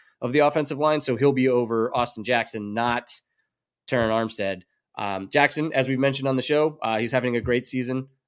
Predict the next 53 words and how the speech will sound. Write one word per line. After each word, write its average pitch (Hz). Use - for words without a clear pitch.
Um, 101
we're 107
very, 120
very 117
happy 123
with 123
him. 120
This 120
is 127
gonna 127
be 123
a 107
big 104
test -
for 113
him, 107
um, 98
on 107
Sunday. 95
So 117
those 131
are 127
the 113
Raiders 135
players 135
to 123
watch 117
out 127
for. 143
Did 139
I, 165
did 143
I -
forget 135
anybody 151
on 151
the 147
Raiders? 147
They 156
are 170
starting 147
a 113
rookie 117
quarterback, 104
Aiden 110
O'Connell. 113
Uh, 95
he 95
played 110
at -
Purdue 107
last 120
year. 127